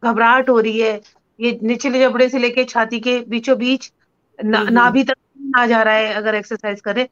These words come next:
Speaker 1: इसका मतलब कि इनको heart attack का future में खतरा है। अपना
Speaker 2: हम्म।
Speaker 1: cardiac proper checkup कराएं और, अ,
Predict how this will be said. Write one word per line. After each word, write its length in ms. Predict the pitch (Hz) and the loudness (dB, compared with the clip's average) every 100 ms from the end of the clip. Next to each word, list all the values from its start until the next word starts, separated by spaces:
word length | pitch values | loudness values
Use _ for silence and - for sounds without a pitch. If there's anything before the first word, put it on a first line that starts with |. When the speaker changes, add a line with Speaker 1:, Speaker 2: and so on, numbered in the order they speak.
| _ _ | _ _
Speaker 1:
इसका 220 | 233 262 226 | -8 -4 -2
मतलब 280 | 214 233 | 0 -2
कि 180 | 240 254 | -4 -6
इनको 400 | 226 214 254 277 _ _ _ - | -4 0 0 0 _ _ _ -4
heart 180 | 233 226 | -4 -2
attack 260 | 226 220 | -4 -2
का 80 | 254 | -2
future 380 | 262 240 226 208 | -4 -6 -4 -4
में 120 | 226 | -6
खतरा 300 | 233 - 185 | -8 -10 -10
है। 200 | 175 165 _ _ _ _ _ _ _ _ - | -10 -12 _ _ _ _ _ _ _ _ -14
अपना 240 | 233 220 | -6 -4
Speaker 2:
हम्म। 60 | 226 | 0
Speaker 1:
cardiac 320 | 220 202 240 | 0 0 -4
proper 340 | - - 226 | -6 -8 -6
checkup 360 | 226 220 220 214 | -4 -4 -4 -6
कराएं 380 | 214 190 196 269 _ _ _ _ - | -6 -6 -6 -10 _ _ _ _ -8
और, 260 | 202 196 - - - | -6 -6 -10 -20 -14
अ, 160 | - | -14